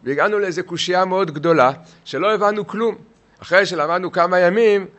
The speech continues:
אז ראינו שלא הבנו שום דבר. אז הוא קצת היה בעצבות. אז, אה, ככה היה קצת מדוכדך, אה, לא, לא זכינו להבין כלום. אז רציתי לחזק אותו, לעודד אותו, אמרתי לו, "מה, על מה אתה דואג? מה אתה דואג, שלא נבין את זה?"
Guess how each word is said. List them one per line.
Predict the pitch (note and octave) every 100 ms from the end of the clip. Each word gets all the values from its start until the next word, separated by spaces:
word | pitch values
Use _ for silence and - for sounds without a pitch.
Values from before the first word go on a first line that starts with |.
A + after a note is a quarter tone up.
| _ -
אז | B2
ראינו | D3 G3+ G3+
שלא | E3+ F#3 G3+
הבנו | E3 F#3+ G3+
שום | - G3+
דבר. | F3+ D#3+ E3 A#2 - - _ _
אז | A2+ C3+
הוא | A3+
קצת | A#3 A3
היה | G3 G#3
בעצבות. | G#3 G3+ F#3+ G3 A3 - - - _ _ -
אז, | G#2+
אה, | C3 B2+ B2
ככה | C3+ C#3
היה | E3
קצת | F#3+ G3+
מדוכדך, | F#3 F#3+ G3 F3 A#3+ A#3+ D3+
אה, | C3+ C3
לא, | C3+ F#3
לא | F3 F#3
זכינו | G3 G3 G3
להבין | F#3 G3
כלום. | F#3+ G#3+ E3+ - _ _ _ -
אז | A#2
רציתי | B2 G#3 A3
לחזק | G#3 F3+ D#3+ A3
אותו, | A#3 G#3+ C#3+
לעודד | C3 F#3+ A3
אותו, | - C#3
אמרתי | C#3+ F3+
לו, | F3+ C#3+
"מה, | E3+
על | E3
מה | C#3 F#3
אתה | G3+
דואג? | E3 E3+ A#2+ - - - _
מה | C3
אתה | F3 F3
דואג, | C#3+ A2+
שלא | - B2
נבין | E3 B2+ F#3
את | G3+
זה?" | E3 G#3